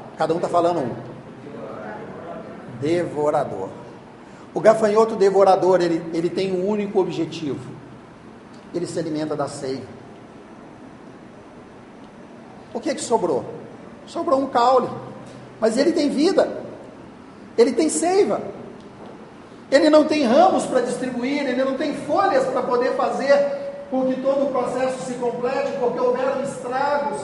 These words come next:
Irmãos, não tenho dúvida em dizer nesses dias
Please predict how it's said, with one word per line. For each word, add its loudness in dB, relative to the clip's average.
Irmãos, 4
não 0
tenho -2
dúvida 0
em 0
dizer 6
nesses 4
dias 2